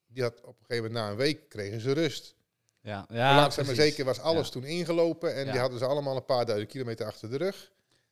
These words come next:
Speaker 1: En
Speaker 2: En
Speaker 1: toen werk-, dan bleef het draaien.
Speaker 2: de kinderziektes die jullie, zeg maar, die, die, of die geadviseerd werden,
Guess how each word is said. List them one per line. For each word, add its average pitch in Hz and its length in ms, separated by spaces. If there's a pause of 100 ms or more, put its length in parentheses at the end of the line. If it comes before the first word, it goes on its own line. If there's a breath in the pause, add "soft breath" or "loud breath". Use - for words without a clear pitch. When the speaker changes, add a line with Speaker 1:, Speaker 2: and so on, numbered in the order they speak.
(120)
Speaker 1:
En - 100
Speaker 2:
En 170 60
Speaker 1:
toen 151 120
werk-, 107 260 (380)
dan 139 140
bleef 127 180
het 98 80
draaien. 143 440 (100)
Speaker 2:
de 131 100
kinderziektes 147 680
die 135 120
jullie, 143 340
zeg 127 200
maar, 135 120
die, 123 200
die, 120 360
of 117 100 (520)
die 117 320
geadviseerd 131 520
werden, 120 300